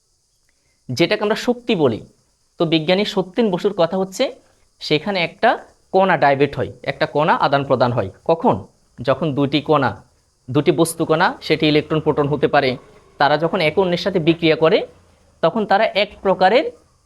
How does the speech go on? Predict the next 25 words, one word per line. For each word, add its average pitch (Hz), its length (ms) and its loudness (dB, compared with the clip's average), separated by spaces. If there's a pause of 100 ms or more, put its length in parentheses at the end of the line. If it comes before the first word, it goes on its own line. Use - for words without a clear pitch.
(140)
শক্তি 240 500 -2
কণা 240 200 0
কি 240 220 -4
করে? 147 160 2
আদান 147 300 0
প্রদান 131 300 0
করে। 107 240 -2 (460)
তো 220 80 -2
সেই 214 220 0
শক্তি 180 340 -4
কণাটা, 196 380 0 (600)
সেই 175 160 -2
শক্তি 175 320 -2
কণাটাই 202 340 0
হচ্ছে 226 180 -2
বোজন 135 420 0
কণা। 104 180 -8 (200)
তাহলে 151 180 0
আমরা 160 180 2 (340)
ফার্মিয়নটা 175 520 0
বুঝলাম, 196 400 0 (580)
বোজনটা 131 320 0
বুঝলাম। 117 400 -8
এবার 208 200 2
আসো, 196 300 2